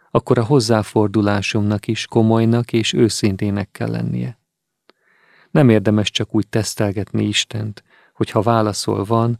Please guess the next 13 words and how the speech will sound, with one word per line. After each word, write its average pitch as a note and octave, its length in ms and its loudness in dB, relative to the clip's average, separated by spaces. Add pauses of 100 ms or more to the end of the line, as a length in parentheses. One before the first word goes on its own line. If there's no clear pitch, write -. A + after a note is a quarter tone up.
(120)
ha - 120 -6
nem A2 200 0
válaszol, G#2 520 -2
nincs. A2 400 -8 (3750)
Isten C3+ 520 2
szólt A2+ 380 2
hozzánk G2+ 520 -2
emberekhez. G#2 760 -6 (760)
Ezt C3 240 2
nevezik G2+ 400 0
a G#2 40 -6
keresztények G#2 800 -2
kinyilatkoztatásnak. G#2+ 1400 -4